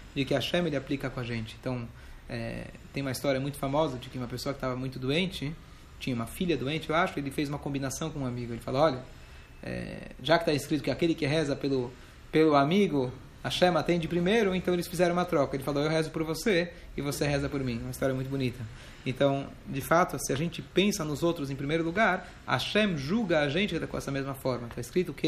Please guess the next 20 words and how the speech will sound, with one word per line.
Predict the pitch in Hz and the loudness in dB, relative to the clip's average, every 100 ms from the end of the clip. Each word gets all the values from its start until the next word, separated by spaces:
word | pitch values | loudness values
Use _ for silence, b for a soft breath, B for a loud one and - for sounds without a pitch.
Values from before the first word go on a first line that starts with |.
| 156 | 0
é, | 139 131 123 B B B - | 2 2 0 B B B -2
é, | 135 131 123 123 - 131 | 4 6 6 4 -2 4
Deus | 175 196 | 6 6
ele | 160 147 | 4 0
não, | 147 139 135 123 - B B B - - | 2 0 0 -6 -10 B B B -10 -2
ele | 135 | 0
não, | 139 160 170 151 - | 2 2 2 0 -2
é, | 135 120 117 117 - - - | -2 0 -2 -6 -10 -10 0
assina | 131 - - 214 143 120 - - - - - | 0 2 2 2 2 -2 -8 -18 -20 -20 -8
o, | 139 123 117 113 131 | -4 -2 -2 -4 -4
o | 117 113 120 | -4 -2 0
julgamento | 131 156 139 143 185 190 151 | 2 2 2 2 2 2 0
de | 139 | 0
alguém, | 131 135 147 226 - B - | 2 0 0 -4 -6 B -2
Deus | 151 160 | 2 2
não | 151 | 4
dá | 151 | 0
o | |
carimbo | 151 143 165 147 | 2 0 0 -2
final, | 143 143 190 226 | -2 4 4 2